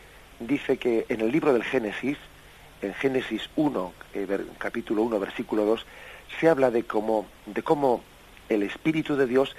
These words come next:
se cernía sobre las aguas. Es la primera referencia, eh,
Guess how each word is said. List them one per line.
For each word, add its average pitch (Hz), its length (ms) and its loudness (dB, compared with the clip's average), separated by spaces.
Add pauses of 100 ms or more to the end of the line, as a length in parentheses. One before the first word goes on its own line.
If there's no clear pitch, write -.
(320)
se 120 100 0
cernía 113 560 -2
sobre 92 300 -4
las 90 240 -2
aguas. 85 340 -4 (600)
Es 104 120 -8
la 104 100 0
primera 107 280 0
referencia, 107 680 -2 (720)
eh, 101 180 -8